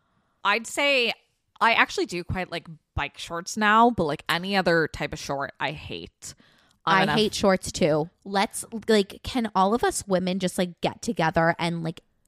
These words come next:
Speaker 2: either
Speaker 1: How have we not made them better?
Speaker 2: Either demand that these brands start, yes, making them
Speaker 1: <laughs>
Speaker 2: better, or just, like, let's get rid of them. Like, I cannot, I agree, cannot stand shorts.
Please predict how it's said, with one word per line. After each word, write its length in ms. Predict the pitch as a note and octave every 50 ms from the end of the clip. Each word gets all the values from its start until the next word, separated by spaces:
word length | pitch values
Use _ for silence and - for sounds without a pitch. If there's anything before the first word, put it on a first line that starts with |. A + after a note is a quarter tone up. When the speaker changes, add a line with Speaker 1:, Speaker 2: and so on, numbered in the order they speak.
| _ _ _ _ _ - - - - - -
Speaker 2:
either 220 | C#4+ D4 D4+ -
Speaker 1:
How 220 | F#4 F#4+ G#4+ A#4 C5
have 100 | C#5 -
we 120 | D5+ D#5 D5 C#5 C5
not 60 | G#4+ F#4+
made 140 | A4 G4+
them 140 | E4 D4 A3+
better? 300 | F#3 F3 - - - - - A#3
Speaker 2:
Either 320 | C#4+ D4 D#4 - F#4+ G4
demand 760 | D#4+ C4 C#4+ C4 A#3+ A3+ G#3+ G#3+ G#3 G3 F#3+ G3 G#3 C#4 E4+
that 120 | G4+ G#4+ -
these 200 | C#4 C4 B3 -
brands 480 | - G#3 G3+ F3+ E3+ E3 F#3 G#3+ A#3
start, 360 | - - - A#3 G#3 F3+ - G3+
yes, 320 | G#3 F#3+ - - - - -
making 560 | A3 A3 G#3+ G3+ G3+ G3 G3+ - B3+ C4 D4
them 280 | D#4+ F4+ F#4+ G#4 G#4 C4
Speaker 1:
<laughs> 60 | F3+
Speaker 2:
better, 440 | - E3+ E3+ D#3 D#3+ E3+ F3+ A#3+ D#4 A4 - - _ -
or 360 | A3+ C#4 C#4+ C#4+ D4 D4 C#4+
just, 180 | - D#4+ - -
like, 140 | D4 - -
let's 300 | A#3+ B3 C#4 D4+ - -
get 140 | - A#4+ C#5 D5 B4
rid 220 | D4+ A3 A#3+ B3 A#3+
of 180 | B3 A#3+ G3
them. 360 | - F3+ - G2+ F2+ - F#3 - _ _ _
Like, 220 | - B3 B3 - - D#5 G3+
I 200 | G#3 A#3+ A#3+ C#4+
cannot, 640 | - - - G#4+ G#4+ F#4 C4+ A#3 A3 G3+ G3 F#3+ -
I 80 | G3
agree, 380 | G3 F#3+ F#3 F3+ F3+ F3 D3+ D#3
cannot 580 | - - - D#4 E4 E4 D#4+ D#4+ D4+ C4+ - -
stand 720 | - - - - _ _ - B3+ A#3 A3+ A3 G#3+ G#3 A3 G3+
shorts. 360 | - - F3+ - - -